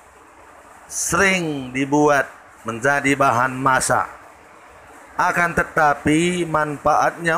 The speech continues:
untuk kesehatan sangat luar biasa. Kunyit ini sering dibuat menjadi campuran bahan makanan, baik untuk makanan yang bercukup bergizi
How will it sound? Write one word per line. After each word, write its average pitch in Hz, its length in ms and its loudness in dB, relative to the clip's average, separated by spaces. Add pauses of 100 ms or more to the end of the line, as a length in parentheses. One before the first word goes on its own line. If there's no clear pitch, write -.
untuk 151 320 -4
kesehatan 139 720 0
sangat 131 400 0
luar 123 320 2
biasa. 107 800 0 (2500)
Kunyit 170 400 0
ini 175 400 -2
sering 170 400 -2
dibuat 156 400 2
menjadi 143 560 0
campuran 127 560 0
bahan 98 320 -2
makanan, 98 1040 -2 (800)
baik 110 400 0
untuk 117 560 -6 (720)
makanan 147 880 -2
yang 143 320 -2 (540)
bercukup 139 560 -4
bergizi 147 880 -2